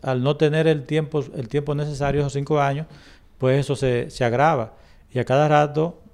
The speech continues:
eh, vienen acá al INDEX o van al consulado, y nosotros entonces tenemos que, eh, como parte de, de la labor que realizamos, es que previamente ya tenemos identificadas, eh, institu-, instituciones que dan servicio,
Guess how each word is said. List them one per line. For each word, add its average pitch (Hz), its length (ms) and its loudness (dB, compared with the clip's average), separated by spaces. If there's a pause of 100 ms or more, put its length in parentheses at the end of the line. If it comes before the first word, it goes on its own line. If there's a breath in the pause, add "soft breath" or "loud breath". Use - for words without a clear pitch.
(100)
eh, 131 240 -6
vienen 151 420 2
acá 143 360 2
al 139 120 2
INDEX 139 560 -2
o 123 120 -4
van 139 160 2
al 143 140 0
consulado, 135 640 0 (420 loud breath)
y 143 80 -4
nosotros 139 300 0
entonces 139 180 -2
tenemos 139 320 -2
que, 131 440 2 (380 soft breath)
eh, 127 240 -6 (100)
como 131 260 -4
parte 151 400 2
de, 139 160 2
de 127 180 -2
la 127 100 2
labor 127 520 4 (400)
que 135 480 -2 (100)
realizamos, 139 800 0 (420 soft breath)
es 139 180 0
que 139 120 4
previamente 151 760 2
ya 139 140 0
tenemos 147 500 -4
identificadas, 135 1400 0
eh, 123 260 -4
institu-, 135 380 -2
instituciones 139 600 0
que 123 160 -2
dan 131 160 0
servicio, 143 520 -2